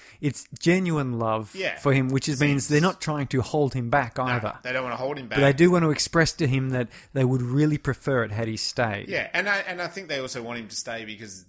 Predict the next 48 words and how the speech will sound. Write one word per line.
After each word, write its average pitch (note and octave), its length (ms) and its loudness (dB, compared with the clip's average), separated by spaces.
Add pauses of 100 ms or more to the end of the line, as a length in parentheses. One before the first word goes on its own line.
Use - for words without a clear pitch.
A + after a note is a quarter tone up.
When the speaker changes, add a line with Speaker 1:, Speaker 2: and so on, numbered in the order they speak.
(120)
Speaker 2:
they G#2+ 200 -10
feel A2 300 -12
that G#2 160 -12
it's, - 320 -16 (320)
you D3+ 120 -14
know, A2+ 60 -12
he's G#2 180 -14
just A2 200 -12
gonna G#2+ 140 -14
get F#2 220 -20
killed D3 260 -10
out - 160 -20
there. - 220 -20
Like, G2 160 -16
Speaker 1:
Yeah. A2+ 220 -2
Speaker 2:
it's - 180 -8
like, F#3 160 -6
"Stay, D#3 80 -6
you're G#2 200 -12
st-, A#2+ 240 -14
you B2 60 -16
know, A2 140 -12
like, G#2 260 -14
you G#2+ 60 -20
don't A#2+ 260 -14
go," B2+ 340 -10
you G#2+ 140 -16
know. G2+ 80 -12 (160)
And, A2+ 200 -10
and, D3+ 180 -8
and D3+ 400 -8
likewise C#3 500 -6
along A2+ 240 -14
the G#2 80 -14
journey, B2 400 -10
he A2+ 60 -14
meets A2+ 260 -14
a - 60 -18
couple G#2 320 -14
of F#2+ 340 -16 (100)
other G#2+ 220 -12
people G#2 380 -14
that G2 320 -14
they A#2+ 160 -12
do B2 180 -12
help G#2 320 -16
him. G2+ 220 -16 (420)
Um, G#2 500 -12